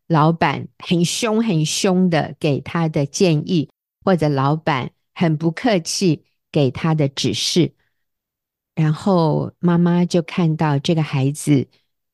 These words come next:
就没有以前那么容易受伤，没有以前那么嫩了啊，这个孩子开始里面变得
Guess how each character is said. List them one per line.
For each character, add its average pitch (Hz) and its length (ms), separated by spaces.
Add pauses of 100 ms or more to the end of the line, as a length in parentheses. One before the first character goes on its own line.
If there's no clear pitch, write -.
(140)
就 180 140
没 165 140
有 165 120
以 151 160
前 135 640
那 185 180
么 143 480
容 147 220
易 160 80
受 156 260
伤， 147 460
没 160 100
有 156 120
以 151 100
前 143 500 (560)
那 208 160
么 190 140
嫩 185 480
了 - 100
啊， 151 280
这 156 180
个 160 100
孩 143 280
子 156 180
开 180 340
始 156 340
里 135 220
面 151 320
变 147 360
得 143 240